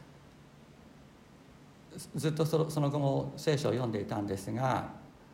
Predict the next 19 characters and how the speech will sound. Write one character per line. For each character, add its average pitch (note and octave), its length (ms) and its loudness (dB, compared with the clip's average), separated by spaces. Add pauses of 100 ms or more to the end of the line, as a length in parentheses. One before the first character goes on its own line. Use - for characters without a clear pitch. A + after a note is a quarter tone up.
(280)
な C3 80 -4
か C#3+ 100 0
な C#3+ 120 4
か C#3+ 160 0
こ C3+ 480 2 (1600)
う、 C#3+ 60 -12
聖 D3 160 4
書 C3 100 0
の G#2+ 80 0
言 A2+ 120 -4
葉 A#2+ 200 4
が F#2+ 260 2 (300)
自 A#2 140 -4
分 A#2 220 0
の A2 80 0
心 A2 280 0
の A2 60 2
中 A2 140 0
に F#2+ 80 0